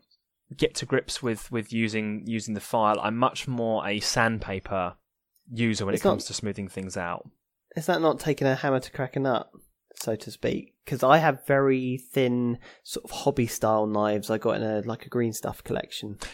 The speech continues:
Speaker 1: Yeah, no, I mean, if, if that works for you, that's great. I, I find that I often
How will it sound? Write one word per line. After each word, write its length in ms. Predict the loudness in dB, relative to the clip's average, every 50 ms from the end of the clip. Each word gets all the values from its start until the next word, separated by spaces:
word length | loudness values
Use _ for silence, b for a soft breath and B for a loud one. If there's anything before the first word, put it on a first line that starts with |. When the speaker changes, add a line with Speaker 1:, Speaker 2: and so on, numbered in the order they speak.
| B
Speaker 1:
Yeah, 200 | B 4 4 4
no, 160 | 6 6 6 6
I 80 | 6
mean, 160 | 4 2 0 -4 _ _ _ _ _ -6 _ 0
if, 180 | 0 2 2
if 140 | 2 2 4
that 140 | 4 4 8
works 220 | 8 8 8 8 4
for 80 | 0
you, 180 | 4 4 6 6
that's 160 | 6 6 4
great. 240 | 4 4 4 4 6 6
I, 180 | 6 4 4 6 6
I 160 | 6 6 6
find 420 | 6 4 4 4 4 4 2 0 -2
that 200 | 0 0 0 2
I 440 | 4 6 6 6 6 4 2 0 -4 _ _ _ _ 0
often 800 | 0 0 0 -2 -4 -2 -2 0 -2 -2 -4 -4 -6 -10 -12